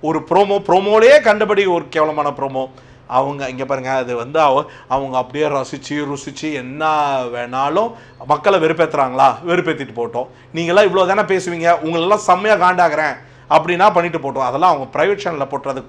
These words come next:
பார்த்துட்டு கேட்டிருந்தா கூட, நான் என்னுடைய பிரைவேட் சேனல்ல என்னமோ போடுறேன் அப்படின்றது அப்பவும் பப்ளிக் பார்வைக்கு வரக்கூடாது. ஆனா அதை சொன்னா கேட்கவா போறாங்க, அதை நம்ம பண்ணிட்டு போட்டோம்.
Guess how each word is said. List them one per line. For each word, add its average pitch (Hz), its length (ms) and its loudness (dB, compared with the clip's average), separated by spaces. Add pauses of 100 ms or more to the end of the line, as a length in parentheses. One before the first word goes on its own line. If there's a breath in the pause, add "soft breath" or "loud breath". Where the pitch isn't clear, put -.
(100)
பார்த்துட்டு 139 300 -4
கேட்டிருந்தா 135 360 -6
கூட, 175 220 0 (240 loud breath)
நான் 185 200 2
என்னுடைய 170 400 -2
பிரைவேட் 208 300 0
சேனல்ல 180 140 -4
என்னமோ 190 280 -2
போடுறேன் 165 360 2
அப்படின்றது 165 380 -6 (240 loud breath)
அப்பவும் 151 320 0
பப்ளிக் 208 320 2
பார்வைக்கு 202 340 4
வரக்கூடாது. 185 500 4 (280 soft breath)
ஆனா 208 280 4
அதை 180 180 4
சொன்னா 180 220 2
கேட்கவா 202 340 4
போறாங்க, 220 440 2
அதை 147 180 0
நம்ம 156 60 0
பண்ணிட்டு 127 340 -6
போட்டோம். 131 140 -10